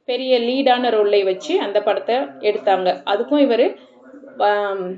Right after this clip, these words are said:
சின்ன பசங்களாம் வளரணும், நம்ம வந்து அதுக்கு இடம் கொடுக்கணும்னு சொல்லி அந்த மைண்ட்ல வந்து அவரு அந்த நல்ல உள்ளத்துல சூர்யாவுக்கும் ஹெல்ப் பண்ணாரு.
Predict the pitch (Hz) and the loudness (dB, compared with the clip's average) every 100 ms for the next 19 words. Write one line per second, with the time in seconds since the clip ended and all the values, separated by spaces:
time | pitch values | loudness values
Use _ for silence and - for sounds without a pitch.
0 | 185 - _ _ 285 302 277 240 233 220 | -14 -20 _ _ 0 0 0 -4 -2 0
1 | 226 202 208 202 185 180 180 _ _ _ | 2 4 4 4 0 -2 -6 _ _ _
2 | 214 220 277 277 240 240 262 196 208 190 | -14 -4 -2 0 0 0 0 -2 0 0
3 | 233 247 208 202 190 190 185 185 254 381 | 0 0 -2 -2 -2 -2 -2 0 0 -2
4 | - - - 180 214 254 302 285 285 226 | -10 -20 -12 -4 -2 2 6 6 4 2
5 | 208 226 214 190 180 180 185 190 - 180 | 0 -2 0 2 2 0 0 0 -2 -8
6 | 202 247 254 226 202 - 196 214 240 269 | -2 2 4 4 0 -10 -8 -6 0 0
7 | 247 208 262 220 208 226 190 185 240 269 | 0 0 0 0 0 -2 0 0 0 -4
8 | 262 247 233 247 240 185 - - - | 2 2 2 -2 -4 -4 -6 -6 -10